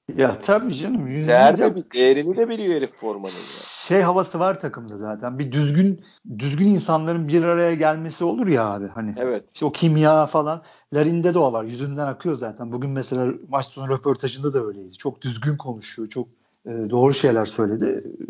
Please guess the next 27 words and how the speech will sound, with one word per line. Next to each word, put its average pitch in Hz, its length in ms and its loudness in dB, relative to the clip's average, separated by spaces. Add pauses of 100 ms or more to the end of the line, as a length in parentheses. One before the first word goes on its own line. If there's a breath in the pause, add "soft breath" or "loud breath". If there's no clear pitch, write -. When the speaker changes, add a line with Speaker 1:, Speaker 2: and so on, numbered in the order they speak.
(120)
Speaker 1:
Var. 175 560 2
E, - 20 -8
Hasic 170 440 2
öyle. 156 380 2
Pırıl 165 280 2
pırıl 151 220 4
bir 151 100 4
çocuk 160 300 2
gibi 127 220 -8
duruyor. 107 400 -8 (140)
Speaker 2:
Hakikaten. 120 500 0
Speaker 1:
Yani 156 140 4
en 180 240 4
başta 190 220 2
senin 202 300 2
dediğin 190 280 4
çok 208 220 2
önemli 156 340 -4
abi. 170 220 -4
O 170 100 0
kaşarların 170 540 0
olmaması. 156 460 -2 (100)
Kaşarların, 135 1080 -4
e, 123 880 -6
takımla 156 380 -4
çalışmıyor 156 500 0
olması 127 520 -6